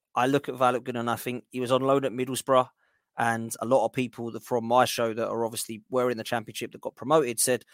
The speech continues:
"Oh yeah, he's not that good, mate. He's all right, but he ain't, he don't look that good." Now,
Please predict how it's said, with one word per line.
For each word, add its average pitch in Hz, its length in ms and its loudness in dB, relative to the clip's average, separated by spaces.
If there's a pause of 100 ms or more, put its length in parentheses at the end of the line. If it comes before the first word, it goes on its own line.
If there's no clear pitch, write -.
(280)
"Oh 120 160 -2
yeah, 113 200 -2
he's 120 220 -6
not 113 160 -8
that 107 180 -12
good, 110 160 -14
mate. 92 200 -12
He's 113 180 -10
all 107 100 -10
right, 101 300 -4
but 104 120 -10
he 110 200 -8
ain't, 110 140 -12
he 120 100 -6
don't 113 160 -4
look 104 140 -10
that 107 180 -6
good." 95 200 -6 (380)
Now, 127 320 8